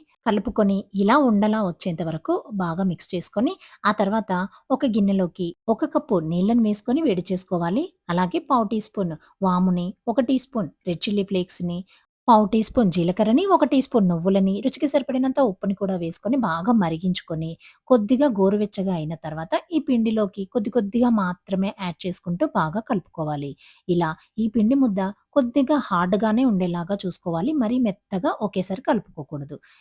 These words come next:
ఇక ఆ తర్వాత మూత పెట్టేసి పది నుంచి పదిహేను నిమిషాల పాటు అలాగే వదిలేయాలి. ఇక ఆ తర్వాత మరొకసారి బాగా కలుపుకొని,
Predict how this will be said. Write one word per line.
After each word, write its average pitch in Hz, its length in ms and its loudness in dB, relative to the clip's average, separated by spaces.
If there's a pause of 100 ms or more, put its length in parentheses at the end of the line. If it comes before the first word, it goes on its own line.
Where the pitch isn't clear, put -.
(100)
ఇక 180 180 -10
ఆ 160 140 -2
తర్వాత 202 440 -2 (440)
మూత 269 220 4
పెట్టేసి 208 520 -2 (380)
పది 214 160 4
నుంచి 262 260 4
పదిహేను 185 380 -2
నిమిషాల 185 340 -4
పాటు 190 220 -6 (100)
అలాగే 165 380 -4
వదిలేయాలి. 156 540 -4 (100)
ఇక 190 140 -6 (140)
ఆ 156 160 -6
తర్వాత 208 400 -2
మరొకసారి 233 560 0
బాగా 175 300 -4
కలుపుకొని, 165 560 -8